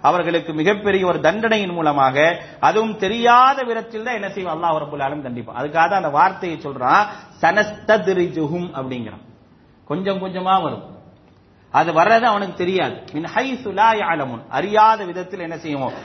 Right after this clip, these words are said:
வந்து கடைசியா எது நிக்கும் அப்படின்னா, இன்ன கைதி, என்னுடைய சூழ்ச்சி தான் அங்கே பெருசா வந்து நிக்கும். அவங்களால என்ன செய்ய முடியாது? ஒண்ணுமே செய்ய முடியாது. அந்த நேரத்தில் அவர்களை எந்த விதத்திலும் அவர்களை தற்காத்துக் கொள்வதற்கோ,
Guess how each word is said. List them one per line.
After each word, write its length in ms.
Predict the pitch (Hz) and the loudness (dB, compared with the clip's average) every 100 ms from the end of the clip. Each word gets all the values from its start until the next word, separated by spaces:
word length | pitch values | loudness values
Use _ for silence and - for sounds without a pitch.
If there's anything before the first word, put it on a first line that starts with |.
| - | -4
வந்து 640 | - 151 175 175 208 254 240 - - - | 0 2 2 4 4 4 -2 -10 -18 -2
கடைசியா 680 | 135 160 220 247 254 262 214 | 2 4 4 2 0 2 4
எது 140 | 208 226 | 2 0
நிக்கும் 380 | 208 214 226 | -4 -4 -2
அப்படின்னா, 600 | 196 175 160 160 175 185 185 - - | -2 -2 0 4 6 4 0 -10 -8
இன்ன 360 | 147 185 170 151 | -6 -2 -2 0
கைதி, 580 | 165 175 175 156 143 | 0 -2 -2 -2 -2
என்னுடைய 380 | 143 147 139 135 | -4 -6 -4 -6
சூழ்ச்சி 480 | 135 196 196 190 170 | -6 -8 -8 -6 -4
தான் 200 | 190 196 | -2 0
அங்கே 220 | 151 147 | -2 -6
பெருசா 440 | 139 143 147 - 151 | -6 -8 -6 -4 -4
வந்து 260 | 143 135 | -4 -8
நிக்கும். 240 | 127 - - _ _ _ _ _ _ _ _ _ _ | -12 -18 -20 _ _ _ _ _ _ _ _ _ _
அவங்களால 240 | 117 143 165 | -4 2 2
என்ன 140 | 160 | 0
செய்ய 200 | 165 160 | -6 -6
முடியாது? 680 | 151 143 127 120 104 101 - - - | -4 -2 -2 -2 -8 -12 -20 -14 -4
ஒண்ணுமே 400 | 151 170 185 214 | -2 0 0 2
செய்ய 340 | 196 190 202 | 0 0 0
முடியாது. 880 | 190 175 160 156 151 196 233 - - | 0 0 4 4 6 4 2 -2 -2
அந்த 240 | 147 165 165 | 0 0 4
நேரத்தில் 420 | 202 233 202 208 | 4 2 0 0
அவர்களை 440 | 190 180 180 170 | 2 2 2 0
எந்த 300 | 156 220 254 | 0 0 0
விதத்திலும் 440 | 247 226 220 214 202 | 2 2 0 0 2
அவர்களை 320 | 190 175 165 | 2 2 0
தற்காத்துக் 580 | 165 160 196 190 175 185 | 0 2 2 2 -2 -12
கொள்வதற்கோ, 680 | 135 127 117 - 143 175 | -10 -8 -10 -4 2 2